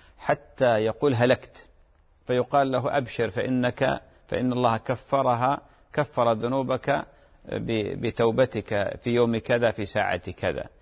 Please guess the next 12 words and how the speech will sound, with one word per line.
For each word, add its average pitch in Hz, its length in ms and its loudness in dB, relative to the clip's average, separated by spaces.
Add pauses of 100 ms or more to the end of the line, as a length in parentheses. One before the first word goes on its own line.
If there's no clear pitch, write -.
(220)
ولذلك 123 560 0
الإنسان 101 640 -4
إذا 98 260 -2
بعث 123 360 -4
يوم 104 260 0
القيامة 101 640 0 (520)
فإنه 113 480 -2
يذكر 120 520 0
بذنوبه، 107 1000 -2 (360)
يذكر 104 500 -2
بذنوبه 98 460 -4
حتى، 120 560 0